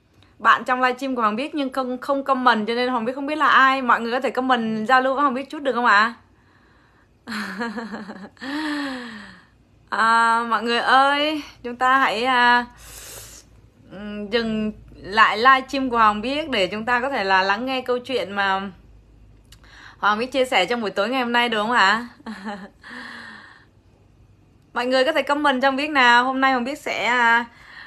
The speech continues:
à, chi-, à, chia sẻ một cái chủ đề, đó là tính thời đại của công nghệ U T, hay còn gọi là tính thời cuộc ấy, đúng không ạ? Tại sao cái công nghệ U T chúng ta nó lại mang tính thời cuộc,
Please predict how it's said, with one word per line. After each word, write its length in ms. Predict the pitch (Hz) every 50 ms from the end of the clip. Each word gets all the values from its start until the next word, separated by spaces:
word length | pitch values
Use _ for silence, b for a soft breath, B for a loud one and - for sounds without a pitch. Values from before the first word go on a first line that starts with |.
| B B B
à, 160 | - 202 220
chi-, 160 | 220 240 262
à, 640 | 254 - 214 220 220 220 214 220 214 214 214 214 220 220
chia 140 | - 262 254
sẻ 200 | 254 - 233 185
một 120 | 190 185 175
cái 80 | 233 269 -
chủ 120 | 240 196
đề, 200 | 185 196 196 190
đó 100 | 185 208
là 100 | 240 226
tính 360 | 214 - 208 196 196 233 262 262
thời 760 | - - - 226 220 214 208 202 196 196 190 185 175 165 156
đại 420 | 143 127 190 202 190 - - - - - 170 _ _ -
của 280 | 185 170 156 147 147 151 -
công 260 | 214 214 220 220 220
nghệ 100 | 214 180
U 180 | 123 175 214
T, 120 | 220 - 233 220 214 214 214
hay 120 | 220 202
còn 180 | - 190 175 160
gọi 80 | 151
là 60 | 143 147
tính 160 | - - 180 -
thời 140 | - 214 175
cuộc 320 | - - 196 190 165 -
ấy, 80 | - - -
đúng 140 | - 170
không 80 | 196 220
ạ? 140 | 190 160 165 - b b b b b b b b b b b
Tại 180 | - 196 - -
sao 400 | - 269 240 240 247 247 247 240
cái 120 | 233 277
công 180 | 269 254 247 247
nghệ 80 | 233
U 120 | 170 202 240
T 60 | 233
chúng 240 | 240 233 226 214 208
ta 280 | 214 233 226 214 214
nó 200 | 214 208 185 180
lại 180 | 185 226 220 -
mang 240 | 202 208 208 202 202
tính 160 | - 175 185 -
thời 180 | - - 170
cuộc, 460 | 143 - _ - 170 170 135 131 _